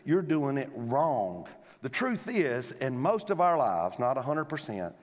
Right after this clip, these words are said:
the truth is it isn't a shortage of time, it is a problem with priorities. That's where it's at. So, if you don't get into what I'm talking about, your greatest danger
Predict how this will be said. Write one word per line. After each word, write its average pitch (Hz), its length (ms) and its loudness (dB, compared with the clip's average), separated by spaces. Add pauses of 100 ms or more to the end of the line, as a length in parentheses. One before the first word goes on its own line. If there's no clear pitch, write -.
(260)
the 131 100 -4
truth 214 300 0
is 180 160 2
it 151 260 -2
isn't 202 400 0
a 135 140 0
shortage 165 600 0
of 117 200 0
time, 110 640 -2 (340)
it 147 160 -2
is 127 220 0
a 113 140 0
problem 101 880 -2 (340)
with 92 200 -4
priorities. 95 1200 -6 (2000)
That's 113 200 -12
where 107 80 -4
it's 82 100 -10
at. 87 260 -6 (1300)
So, 175 320 4 (960)
if 123 180 -4
you 156 100 2
don't 202 360 2
get 170 180 2
into 160 300 2
what 139 160 2
I'm 127 100 -4
talking 156 380 0
about, 107 320 2
your 120 100 -2
greatest 170 460 -2
danger 95 500 -4